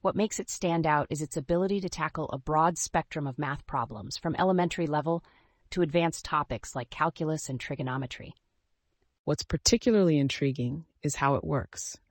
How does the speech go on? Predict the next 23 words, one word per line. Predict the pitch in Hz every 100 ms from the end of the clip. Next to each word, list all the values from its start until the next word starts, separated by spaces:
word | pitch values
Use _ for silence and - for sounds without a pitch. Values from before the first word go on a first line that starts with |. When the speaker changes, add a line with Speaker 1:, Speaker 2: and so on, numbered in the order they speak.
| _
Speaker 2:
By | 143
scanning | 143 - - 180 202
the | 185
problem | - 165 151 160 160
with | 156
the | 143 156
app, | 135 135 - - _
the | 147 -
A | 170 180
I | 175
kicks | - - - -
in | 160 123 139 -
and | 131
not | 147 165
only | 175 175
provides | 170 165 147 147 143
the | - 139
answer, | 147 151 - 113 - _ - _
but | - 175
also | 147 185 - 190
shows | - 147 147
a | 139
step-by-step | - - 165 - 170 - 160